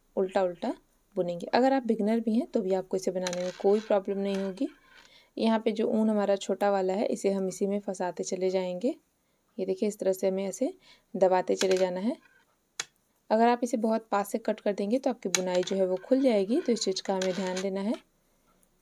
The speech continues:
चलिए मैं इसी तरह से यहाँ पे इसे उल्टा उल्टा बुनती हूँ। हमें पहली सिलाई इस तरह से बुनती हूँ, फिर दूसरी सिलाई में आपको दिखाऊँगी क्या करना है। ये देखिए यहाँ पे मैंने पहली सिलाई उल्टी उल्टी बुन दी है। हम अपनी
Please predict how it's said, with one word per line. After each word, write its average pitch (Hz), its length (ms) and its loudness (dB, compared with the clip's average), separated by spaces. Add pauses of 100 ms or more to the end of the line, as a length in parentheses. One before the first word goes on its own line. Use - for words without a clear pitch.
चलिए 214 300 4
मैं 226 160 4
इसी 202 220 -2
तरह 196 200 2
से 202 180 -2
यहाँ 190 140 -2
पे - 120 -4
इसे - 180 -2
उल्टा 190 280 2
उल्टा 185 240 0
बुनती 185 280 -2
हूँ। 247 160 2 (400)
हमें 269 320 4 (520)
पहली 196 180 4
सिलाई 190 280 4
इस 190 120 -4
तरह 196 120 -2
से 190 120 -2
बुनती 190 280 -2
हूँ, 349 80 -6
फिर - 160 -4
दूसरी 202 260 -6
सिलाई 190 260 0
में 185 120 -6
आपको 180 200 -8
दिखाऊँगी 185 460 -6
क्या 190 160 -4
करना 185 240 -6
है। 220 140 -2 (640)
ये 220 140 4
देखिए 233 240 2
यहाँ 240 220 4
पे 220 80 -4
मैंने 214 220 0
पहली 214 260 2
सिलाई 214 280 2
उल्टी 208 240 0
उल्टी 214 180 -6
बुन 208 180 -4
दी 208 120 -2
है। 294 140 0 (260)
हम 202 80 -2
अपनी 202 320 0